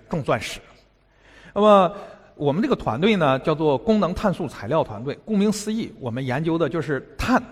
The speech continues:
啊，跟碳相关的这个材料。那我们现在这个团队呢，大概有四十几人啊，有四十几人。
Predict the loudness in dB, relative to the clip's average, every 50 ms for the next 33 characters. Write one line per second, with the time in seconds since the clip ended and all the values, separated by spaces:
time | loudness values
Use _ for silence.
0 | -18 -12 -8 -8 -8 -8 -6 -6 -6 -6 -6 -4 -2 -2 -2 -2 -4 -6 -6 -4
1 | -4 -4 -2 -2 -4 -4 -4 -6 -6 -6 -6 -6 -6 -6 -8 -8 -10 -12 -16 -20
2 | -20 -20 _ -12 -8 -6 -2 -2 -2 -2 -4 -8 -20 -20 -20 _ _ _ _ -20
3 | -14 -6 -2 -2 0 0 -2 -2 0 2 4 4 4 4 2 -2 -2 -2 -4 -4
4 | -4 -4 -4 -4 -4 -4 -4 -2 -2 0 0 0 -2 -4 -4 -4 -4 -4 -4 -6
5 | -14 -14 -12 -12 -12 -14 -14 -18 -20 _ -12 -10 -10 -10 -10 -12 -10 -6 -6 -6
6 | -6 -8 -14 -16 -16 -18